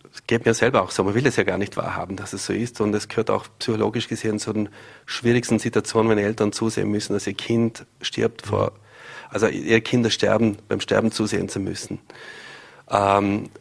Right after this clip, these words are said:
Speaker 1: das heißt, es ist ja dort schon auch nochmal eine extrem hohe Belastung für sowohl,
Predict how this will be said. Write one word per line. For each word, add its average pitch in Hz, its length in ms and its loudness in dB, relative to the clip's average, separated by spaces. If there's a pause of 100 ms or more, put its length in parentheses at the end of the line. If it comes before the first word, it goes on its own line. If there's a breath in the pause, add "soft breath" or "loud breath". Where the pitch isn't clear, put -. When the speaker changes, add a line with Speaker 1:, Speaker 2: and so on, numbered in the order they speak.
(300)
Speaker 1:
das - 220 -2
heißt, 120 360 0 (120)
es - 180 -4 (220)
ist - 160 -4
ja 107 160 4 (180)
dort 113 220 2
schon 123 180 4
auch 123 100 8
nochmal 113 220 4
eine 110 80 0
extrem - 480 -2
hohe 113 240 0 (220)
Belastung 139 600 -2 (160)
für 113 400 0 (140)
sowohl, 113 360 -4